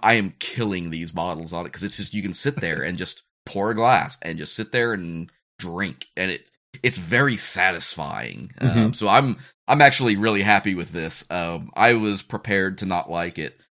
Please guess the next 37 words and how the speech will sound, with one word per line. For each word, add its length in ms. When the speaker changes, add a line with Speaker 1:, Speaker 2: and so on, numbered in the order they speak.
Speaker 1:
Um, 360
but 100
I 60
was 100
like, 140
"Well, 100
I 60
don't 180
know 120
anything 220
about 440
it. 160
Um, 260
so 100
I'm 80
gonna 120
give 160
it 40
a 60
try." 680
And 400
man, 380
was 180
it 80
worth 220
a 20
try. 420
Speaker 2:
Good 100
on 140
you 120
for 140
trying 320
your 80
vegetables 640
there. 320
Speaker 1:
<laughs> 80
Right? 240